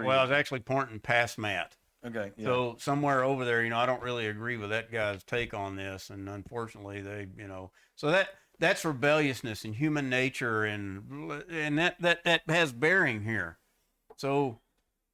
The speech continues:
Speaker 1: uh, we're just, we're, we're giving this a commander's intent thing, not to tell you that that's what you have to do.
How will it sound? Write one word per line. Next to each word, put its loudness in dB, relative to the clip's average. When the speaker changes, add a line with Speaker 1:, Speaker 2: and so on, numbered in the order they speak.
Speaker 1:
uh, 4
we're 4
just, 2
we're, 2
we're 0
giving 2
this -2
a 0
commander's 0
intent -2
thing, -4
not 2
to -4
tell 2
you 4
that -4
that's 2
what -2
you -2
have 2
to -12
do. -6